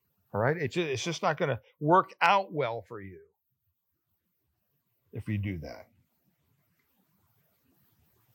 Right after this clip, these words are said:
"Well, I'm just trying to reach him for the Lord." That's fine. That's important to do that. Invite him to church.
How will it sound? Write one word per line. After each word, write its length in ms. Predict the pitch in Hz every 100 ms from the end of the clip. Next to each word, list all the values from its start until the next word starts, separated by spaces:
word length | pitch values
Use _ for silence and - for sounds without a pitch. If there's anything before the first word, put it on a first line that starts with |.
| _ _ _
"Well, 80 | 160
I'm 60 | 185
just 160 | 220
trying 160 | - 226
to 60 | 185
reach 220 | 196 185
him 120 | 185
for 100 | 180
the 80 | 170
Lord." 320 | 185 185 131
That's 220 | 175 -
fine. 480 | - 127 107 185 254 _ _ _ _ _ _ _ _ _ _ _ _ _ -
That's 200 | 143 147
important 400 | 247 285 415 392
to 60 | 131
do 200 | 98 82
that. 260 | - - _ _ _ _ _ _ -
Invite 280 | 107 117 160
him 120 | 185
to 60 |
church. 640 | - 220 320 - - -